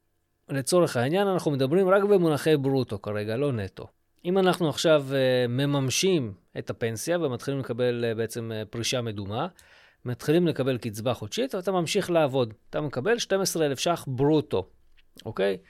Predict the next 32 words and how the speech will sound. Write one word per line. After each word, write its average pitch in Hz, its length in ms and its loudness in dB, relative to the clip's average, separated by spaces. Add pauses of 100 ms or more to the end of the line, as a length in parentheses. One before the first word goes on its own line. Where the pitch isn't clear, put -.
(220)
במונחי 156 500 0
ברוטו, 135 400 0 (680)
מגיל 202 300 -4
שישים 196 340 0
ושבע 156 440 2
עד 120 140 -2
גיל 160 180 2
שבעים, 113 440 -4
זה 127 80 -8
שלוש 165 380 0
שנים, 113 340 -4 (480)
אז 113 140 -8
שלוש 214 340 0
שנים 226 220 2
אתה 208 140 0
תקבל 190 300 0
שתים 190 240 0
עשרה 170 280 0
אלף 131 180 -2
ש"ח 240 460 0 (120)
במשך 175 360 -2
שתים 208 200 2
עשרה 190 220 0
חודשים. 151 520 -2 (480)
סך - 380 6
הכל 190 300 8
אתה 151 140 2
הולך 147 280 4
לקבל 151 520 2
בשלוש 117 760 0
שנים 208 320 0
האלה 143 260 2